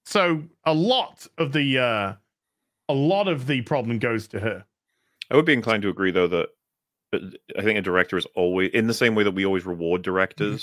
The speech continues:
Speaker 1: Mm-hmm.
Speaker 2: for good projects when we don't even know what they necessarily did, we should probably hold them responsible as well when any aspect is falling apart that they should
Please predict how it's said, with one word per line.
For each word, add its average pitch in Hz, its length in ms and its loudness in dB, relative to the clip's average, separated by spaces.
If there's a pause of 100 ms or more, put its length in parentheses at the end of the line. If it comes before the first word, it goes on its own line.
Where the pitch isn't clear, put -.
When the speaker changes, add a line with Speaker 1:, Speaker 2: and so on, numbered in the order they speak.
Speaker 1:
Mm-hmm. - 140 -20
Speaker 2:
for 101 80 -8
good 98 200 -4
projects 110 560 -2
when 95 80 -6
we 92 80 -6
don't 90 120 -2
even 87 160 -6
know 85 100 -2
what 85 100 -2
they 85 100 -6
necessarily 85 680 -8
did, 95 220 -6
we 87 60 -8
should - 140 -14
probably 82 460 -4 (480)
hold 87 160 0
them 85 120 -4
responsible 80 500 -8
as 73 80 -8
well 80 180 -2
when 80 140 -6
any 80 260 -6
aspect 78 460 -4
is 82 120 -12
falling 78 280 -10
apart 80 340 -6 (300)
that 80 120 -10
they 82 140 -6
should - 180 -18